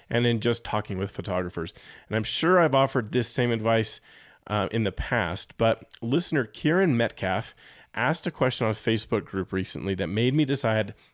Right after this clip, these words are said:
I should review the good hygiene steps here on Photo Taco again, reiterate them, maybe put it a little different wording. I don't think I've said it exactly this way before. But here's what Karen asked. She said, "I've heard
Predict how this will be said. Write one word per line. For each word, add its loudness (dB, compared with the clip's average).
I -20
should -8
review -2
the -4
good -4
hygiene -4
steps -4
here -2
on -4
Photo -2
Taco 0
again, 0
reiterate 4
them, 2
maybe 0
put 2
it 4
a 6
little 4
different 0
wording. 4
I 4
don't 2
think 0
I've 0
said 2
it -2
exactly -2
this -2
way 0
before. -6
But 4
here's 4
what 0
Karen 2
asked. 0
She -2
said, 2
"I've 4
heard 2